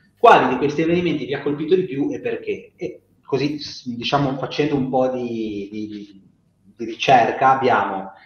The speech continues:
i vari siparietti di The Miz, che ha finto di essere infortunato tra un'intervista e l'altra, si sono inseriti poi Gargano, con un paio di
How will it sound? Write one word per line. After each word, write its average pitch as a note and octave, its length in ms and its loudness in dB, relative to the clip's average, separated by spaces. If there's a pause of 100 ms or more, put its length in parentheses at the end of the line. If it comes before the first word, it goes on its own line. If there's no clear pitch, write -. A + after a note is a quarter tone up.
(100)
i C#3 80 -10
vari D#3 220 2
siparietti B2+ 520 -2
di A#2+ 120 -2
The B2+ 80 -2
Miz, D#3+ 580 0
che A2+ 100 0
ha A2 60 0
finto A2 420 -6
di G#2 100 -4
essere G#2+ 340 -8
infortunato G#2+ 1200 -6 (120)
tra A2 140 -10
un'intervista G#2 580 -8
e A2 40 0
l'altra, A2 640 0
si A2 100 -8
sono G#2 160 -14
inseriti G#2 420 -10
poi G#2 180 -4
Gargano, G#2 720 -6 (440)
con F3 160 0
un D3 160 2
paio C#3+ 260 6
di C3 480 -4